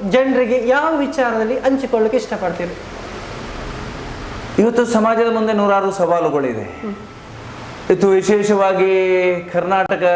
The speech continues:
Speaker 2: ರಾಜ್ಯದಲ್ಲಿ ಕಳೆದ ಒಂದು ವರ್ಷಗಳಲ್ಲಿ ಆಡಳಿತ ಮಾಡಿರ್ತಕ್ಕಂಥ ಸರ್ಕಾರದ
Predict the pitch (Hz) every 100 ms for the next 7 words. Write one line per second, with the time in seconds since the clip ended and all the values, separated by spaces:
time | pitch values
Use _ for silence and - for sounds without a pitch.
0 | 175 170 160 160 165 170 165 180 185 156
1 | 151 156 151 151 147 147 - 220 202 -
2 | - 180 196 202 190 - 180 175 170 165
3 | 170 165 165 156 147 135 - 226 202 -
4 | - - 117 175 196 196 190 190 185 170
5 | 165 170 160 165 151 156 165 165 165 160
6 | 156 147 - 156 160 165 170 160